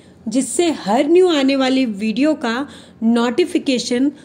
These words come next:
आपको सबसे पहले मिल सके। मिलते हैं हमारे next video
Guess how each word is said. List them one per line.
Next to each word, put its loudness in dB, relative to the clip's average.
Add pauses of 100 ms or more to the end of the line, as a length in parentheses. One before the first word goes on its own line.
(240)
आपको -2
सबसे -2
पहले 0
मिल 2
सके। -8 (600)
मिलते 4
हैं 2
हमारे 2
next -2
video 0